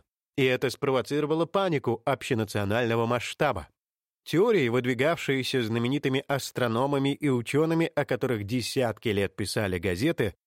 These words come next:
наконец стали реальностью. Люди ждали этого момента, однако они готовились увидеть дружелюбных марсиан, усердных копальщиков каналов,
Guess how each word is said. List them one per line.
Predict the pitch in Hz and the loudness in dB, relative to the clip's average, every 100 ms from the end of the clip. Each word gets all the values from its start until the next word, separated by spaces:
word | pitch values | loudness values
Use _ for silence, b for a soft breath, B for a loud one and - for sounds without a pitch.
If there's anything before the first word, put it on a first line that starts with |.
| _ | _
наконец | 156 170 160 147 135 131 143 - | -2 0 2 2 2 2 -2 -4
стали | - - 113 98 | -10 -2 0 0
реальностью. | 95 107 113 87 80 - - _ _ _ _ _ _ - | 0 2 0 -2 -6 -10 -14 _ _ _ _ _ _ -12
Люди | 104 117 139 139 | -2 0 2 0
ждали | 110 123 143 | 2 0 2
этого | 139 131 127 120 | 2 2 2 2
момента, | 113 107 151 139 110 - | 0 2 0 0 -2 -2
однако | 131 120 143 151 | -2 0 0 0
они | 143 139 | 0 0
готовились | 127 110 156 165 143 | 0 0 0 0 0
увидеть | 135 160 175 139 | -2 -2 -4 -2
дружелюбных | 143 185 151 180 160 190 190 160 | 0 2 2 4 4 2 0 0
марсиан, | 143 127 - 110 85 71 _ - | 0 -2 -2 -2 -2 -10 _ -2
усердных | 143 - 156 185 156 131 | -2 2 2 2 0 -2
копальщиков | - 127 139 151 - 147 135 | 0 -2 0 -2 -2 -2 -2
каналов, | - 117 107 110 107 - | 0 -2 2 0 0 -4